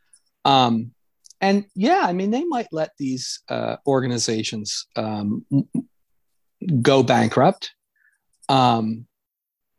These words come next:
I mean, it's certainly possible that they would allow them to go bankrupt rather than bailing them out. But they, there,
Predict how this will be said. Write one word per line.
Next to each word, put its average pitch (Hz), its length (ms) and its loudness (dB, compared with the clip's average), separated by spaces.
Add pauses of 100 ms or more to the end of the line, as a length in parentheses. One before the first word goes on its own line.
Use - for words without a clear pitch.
(2250)
I 165 40 -2
mean, 185 160 2
it's 147 140 0
certainly 175 280 -4
possible 180 680 -4
that 107 120 -16
they 110 140 -10
would 107 100 -8
allow 104 260 -4
them 104 140 -6
to 101 80 -8
go 107 160 -6
bankrupt 104 580 -6 (140)
rather 120 300 4
than 107 160 0
bailing 101 340 0
them 95 140 -8
out. 101 240 -6 (100)
But 131 160 2
they, 147 300 2
there, 147 240 2